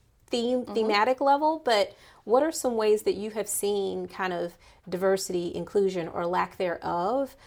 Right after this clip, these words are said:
Speaker 1: Like, how does that actually play out,
Speaker 2: Mm-hmm.
Speaker 1: um, in the workplace? Um, how,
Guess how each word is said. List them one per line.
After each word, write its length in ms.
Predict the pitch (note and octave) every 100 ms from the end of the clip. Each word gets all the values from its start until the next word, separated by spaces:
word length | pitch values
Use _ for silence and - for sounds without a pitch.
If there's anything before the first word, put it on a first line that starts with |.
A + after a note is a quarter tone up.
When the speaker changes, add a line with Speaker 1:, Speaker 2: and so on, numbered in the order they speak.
| -
Speaker 1:
Like, 160 | G#3+ G3+
how 280 | - B3 C4
does 240 | A#3+ A3+
that 180 | G#3 F#3+
actually 460 | F3+ F3+ - F#3+ F3+
play 380 | F3+ F#3+ F3
out, 480 | - D3 - - - A3
Speaker 2:
Mm-hmm. 320 | G3 - -
Speaker 1:
um, 400 | G3 F#3+ F#3 F3+
in 280 | - G#3 G3+
the 80 | F#3+
workplace? 800 | F3 F3 - F3+ D#3+ E3+ - -
Um, 340 | F3+ E3+ -
how, 460 | F#3 - A3+ A3+ A3+